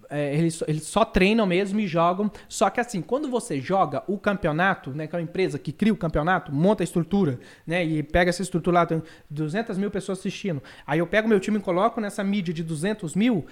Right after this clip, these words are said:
mano, o cara vai amassar, uma hora ele vai fazer uma jogada foda e a galera vai querer saber quem é, entendeu? Então a gente pega esse cara e fala, "Você é pro play,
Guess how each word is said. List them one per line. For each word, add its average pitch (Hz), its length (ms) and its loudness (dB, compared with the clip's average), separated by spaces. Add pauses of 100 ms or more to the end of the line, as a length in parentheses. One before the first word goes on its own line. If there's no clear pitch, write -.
(180)
mano, 208 400 -4 (200)
o 196 80 -14
cara 254 260 2
vai 269 120 0
amassar, 330 480 -2
uma 226 120 0
hora 170 140 6
ele 165 80 2
vai 165 80 4
fazer 175 160 0
uma 165 100 4
jogada 160 340 2
foda 240 480 0
e 277 120 0
a 247 40 2
galera 214 220 6
vai 220 100 2
querer 220 220 -2
saber 208 240 -2
quem 269 260 -4
é, 185 120 -2 (160)
entendeu? 175 320 -2
Então 208 140 -4
a - 20 0
gente 175 120 -6
pega 190 200 -4
esse - 120 -14
cara 226 220 0
e - 20 -14
fala, 175 200 0
"Você 156 240 -2
é 143 60 0
pro 185 180 -2
play, 180 340 -2